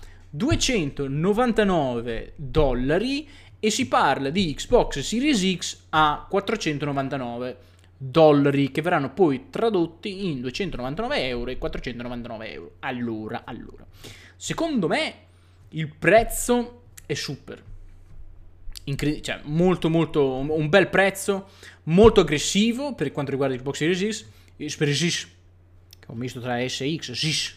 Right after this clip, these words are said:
hai capito? Tra Xbox, per Xbox, per, per, ma minchia puttana che nomi! Vabbè, tra, per, per Series S... Per Series S è abbastanza, è molto aggressivo. Per Series X, naturalmente, era più o meno quello che era,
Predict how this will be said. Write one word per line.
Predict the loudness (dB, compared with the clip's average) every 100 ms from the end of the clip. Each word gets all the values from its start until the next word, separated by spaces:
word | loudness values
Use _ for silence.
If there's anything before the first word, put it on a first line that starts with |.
| -14
hai | -10
capito? | -6 -8 -8 -20 -20 -12
Tra | -8
Xbox, | -4 -4 0
per | -2
Xbox, | 0 -2 -2
per, | -4 -4
per, | -8 -8
ma | 2
minchia | 6 8 8 8
puttana | 6 10 12 12
che | 12 12
nomi! | 12 12 10
Vabbè, | 6 6
tra, | 4 2
per, | 2 0
per | 0
Series | 6 8 8 8 4
S... | 4 -2 -8 -12 -20 -4 2
Per | 6
Series | 8 10 10 12
S | 12 12 8 2 0 -6 -18 -20 0
è | 6
abbastanza, | 8 8 8 8 8 6 2
è | 4 6
molto | 10 10 10
aggressivo. | 6 6 6 4 2 2 0
Per | 0 -2
Series | 0 0 0 0
X, | -2 -4 -6 -10 -8 -8 -6 -8 -10 -8
naturalmente, | 2 2 4 4 4 4 2 2 2
era | 4 2
più | 2 0
o |
meno | 0 -2
quello | 0 0 -2
che | -4 -4
era, | -4 -4 -4 -6